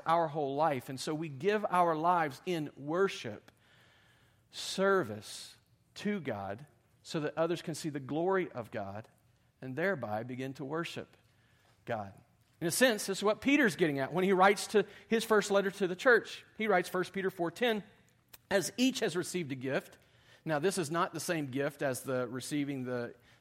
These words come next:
the unshakable kingdom. He's speaking specifically about spiritual gifts. "As each has received a gift, use it to serve one another as good stewards of God's varied grace." The idea is,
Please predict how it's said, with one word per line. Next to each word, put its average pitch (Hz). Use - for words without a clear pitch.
the 139
unshakable 131
kingdom. 147
He's 139
speaking 139
specifically 135
about 120
spiritual 135
gifts. 127
"As 165
each 233
has 196
received 175
a 160
gift, 151
use 190
it 202
to 170
serve 220
one 156
another 135
as 139
good 202
stewards 160
of 135
God's 127
varied 135
grace." 160
The 160
idea 185
is, 123